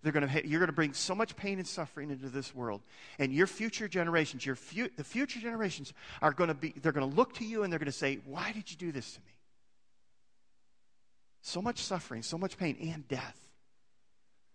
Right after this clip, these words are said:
But God didn't do it that way. He, he didn't warn them. He didn't say, "Well, if you eat from the tree, it's gonna cause you pain and suffering for the rest of the world." Why? Because God wanted Adam and Eve to obey, not out of duty,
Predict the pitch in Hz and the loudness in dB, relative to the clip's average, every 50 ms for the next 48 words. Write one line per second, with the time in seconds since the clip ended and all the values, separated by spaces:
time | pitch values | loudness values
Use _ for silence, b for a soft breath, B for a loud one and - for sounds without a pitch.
0 | - - - 175 - 202 220 247 - 240 226 202 180 220 269 330 302 - - 113 | -8 -2 -2 2 4 4 4 4 4 2 -2 0 2 2 2 2 0 -2 -6 -8
1 | - - 101 98 69 - - 151 190 196 208 196 202 226 208 262 262 226 220 233 | -8 -6 -6 -6 -6 -6 -2 -2 0 2 4 4 4 4 4 2 2 2 2 2
2 | 269 330 339 294 170 123 127 B B B B 214 226 269 277 254 - 294 285 240 | 2 2 2 2 0 0 0 B B B B 2 4 4 4 4 6 6 6 8
3 | 214 214 220 233 214 156 185 - 190 202 240 247 - - 226 208 - - 196 202 | 10 10 10 10 8 2 0 0 2 2 2 2 0 -2 -6 -6 -4 2 6 8
4 | 208 214 220 202 - - - 170 165 - 180 190 190 180 175 190 - 185 190 190 | 8 8 8 6 2 0 -2 -2 0 6 8 8 8 8 4 0 0 2 2 4
5 | 196 196 190 - - - 185 190 - - 202 196 185 - 180 170 180 175 175 165 | 4 2 0 -2 4 4 4 4 4 0 -6 -4 -4 -4 -2 2 4 4 2 2
6 | - - 190 180 185 226 247 214 170 - B B B B B B B B B 175 | 0 -4 -2 2 6 6 6 4 2 -4 B B B B B B B B B 6
7 | 170 156 135 - - - 165 - 214 - - - 220 233 247 247 247 247 240 196 | 8 8 8 6 2 -2 -2 -2 -2 -2 -2 -2 0 2 2 2 0 0 -4 -6
8 | - - - - - - - 175 190 196 196 196 202 196 - - 156 165 175 180 | -10 -16 -20 -20 -20 -10 0 4 6 8 8 6 4 2 0 2 4 6 6 4
9 | 180 175 175 170 165 160 156 - - - 156 156 147 151 147 143 151 - 165 170 | 4 2 0 0 0 0 -2 -2 -4 -2 -2 0 2 2 2 2 2 -2 -2 0
10 | 170 175 175 185 190 185 185 - - - 175 180 170 165 131 123 131 | 2 4 4 4 4 2 0 -6 -6 -4 -2 -2 -2 -2 -4 -6 -8